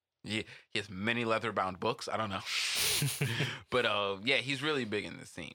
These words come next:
But, um, yeah, there was, there was a, there was a dust-up, I think. And because he's such a large YouTuber, it's gotten, I think, a lot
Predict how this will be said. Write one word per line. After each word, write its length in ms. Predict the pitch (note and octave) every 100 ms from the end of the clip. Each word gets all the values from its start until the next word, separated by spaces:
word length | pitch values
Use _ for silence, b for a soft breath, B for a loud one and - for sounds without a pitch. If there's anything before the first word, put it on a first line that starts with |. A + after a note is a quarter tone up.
| F#2
But, 140 | G#2 G2+
um, 400 | F#2 F2 F2 F2 _ _ _ _ -
yeah, 180 | C#3 A2
there 140 | C3
was, 240 | D3+ C#3+ C3+
there 160 | G#3
was 140 | A#3+ A3
a, 100 | D3 G#2 _ _ _ - b b b
there 100 | F3+
was 180 | F#3 B2+
a 140 | G2+ - _
dust-up, 640 | C3+ B2 - - D#2+ - - _ _ _
I 80 | G#2
think. 320 | G2 F2+ F2 - _ _ _ -
And 540 | A2 G#2 G2+ F#2+ E2 _ _ G2+
because 380 | A#2 - D#3+
he's 160 | D3+ A#2
such 180 | A2+ -
a 60 | F#2+
large 300 | F#2 F#2+ G2+
YouTuber, 520 | F#2+ G2+ F#2 F2+ F2+
it's 140 | -
gotten, 260 | - F#2 F2
I 60 |
think, 200 | - F2
a 60 | F2
lot 300 | F2+ E2+